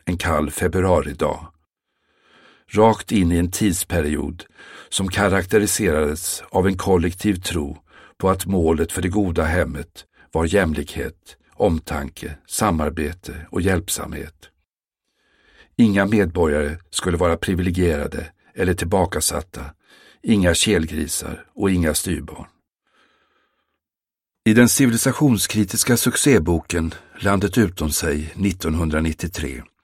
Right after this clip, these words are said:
visade Lars upp ett Sverige i baksmällans ljus efter folkhemstankens sönderfall och marknadens omskolning av medborgare till kunder.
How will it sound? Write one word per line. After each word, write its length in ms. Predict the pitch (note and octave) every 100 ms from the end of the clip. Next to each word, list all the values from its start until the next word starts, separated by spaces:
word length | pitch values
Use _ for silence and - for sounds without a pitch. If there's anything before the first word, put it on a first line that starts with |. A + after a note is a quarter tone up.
| _ _ - _
visade 420 | D3+ G3 - A2
Lars 460 | G#2 F2 F2 - -
upp 220 | - F2
ett 100 | E2
Sverige 580 | - - F2 C#2+ C#2 C#2+ - _ - -
i 120 | - F#2+
baksmällans 1080 | A2 F#2+ - - - E2+ D#2+ D#2+ D#2+ -
ljus 480 | D2+ C#2+ B1 - - _ - - -
efter 220 | F#2 G#2
folkhemstankens 920 | - A2+ G2 E2+ D#2 - F2+ E2 E2+
sönderfall 680 | - G2+ D#2 C#2+ - C#2+ D2 - _ _ - -
och 140 | -
marknadens 840 | F2+ G#2+ F#2 - F2 F2 E2+ - -
omskolning 760 | A#2+ F#2 E2 - E2 D#2 D#2 D2+ -
av 140 | F#2+
medborgare 640 | F#2+ F#2+ D#2 E2 D#2 D#2 D2+
till 160 | D#2+
kunder. 500 | - F2+ C#2+ C2+ D2+